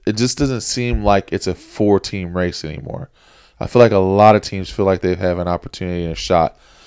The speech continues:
Once, you know, once people were able to move pieces around at free agency, got people moved around, um, you know, Durant is, and,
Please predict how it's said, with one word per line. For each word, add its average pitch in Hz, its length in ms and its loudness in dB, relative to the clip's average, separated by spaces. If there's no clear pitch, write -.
Once, 120 480 0
you 98 140 -10
know, 92 180 0
once 107 260 2
people 107 380 -2
were 98 160 4
able 98 240 2
to - 160 -4
move 98 460 -2
pieces 101 360 -4
around 95 320 0
at - 160 -4
free 104 220 0
agency, 98 420 -2
got 90 240 2
people 98 260 -6
moved 95 300 -6
around, 90 500 -2
um, 92 260 -2
you 101 80 -4
know, 92 340 -2
Durant 101 420 -2
is, 95 180 -6
and, 92 380 -6